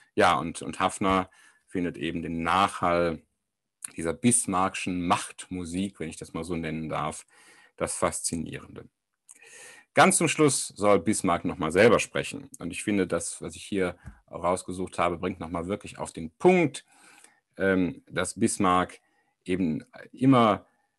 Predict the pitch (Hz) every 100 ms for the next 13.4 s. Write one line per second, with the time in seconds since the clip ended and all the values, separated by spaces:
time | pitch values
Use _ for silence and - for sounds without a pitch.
0 | _ 92 92 95 92 87 82 - 87 98
1 | 104 - 156 - 107 110 104 95 92 -
2 | 90 82 - - 85 85 85 82 85 101
3 | 143 147 _ _ _ _ _ - 95 101
4 | 107 117 117 110 107 90 95 101 - -
5 | - _ - 131 185 156 135 135 - 135
6 | 131 101 87 - - 98 185 190 156 139
7 | - 117 104 - 107 98 92 - 101 95
8 | - 87 - 127 151 156 135 131 123 113
9 | 113 - 110 101 - - - _ 98 120
10 | 135 185 170 139 123 - 107 107 78 98
11 | - 98 117 139 139 131 131 _ _ _
12 | 101 - 127 123 104 101 - 110 135 -
13 | 87 71 -